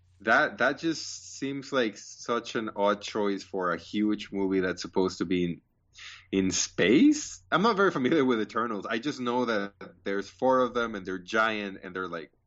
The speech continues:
big, like, robot monster things. But I don't know. That's, that's an odd choice there. I'm, I'm kind of interested. Not as much as,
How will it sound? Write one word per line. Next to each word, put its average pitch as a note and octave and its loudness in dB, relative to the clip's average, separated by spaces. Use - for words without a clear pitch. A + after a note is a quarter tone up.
big, F2+ -6
like, F2 -4
robot F#2 0
monster F2+ -4
things. G2 -4
But F2 0
I A#2 4
don't C3 2
know. A2+ 2
That's, G2+ -2
that's G#2+ -4
an A2+ -2
odd G#2+ -2
choice G#2 -2
there. D#2 -8
I'm, A2 -2
I'm G#2+ 0
kind C3 2
of B2+ -2
interested. A2 -4
Not B2+ 2
as C3+ 0
much C3 -4
as, - -10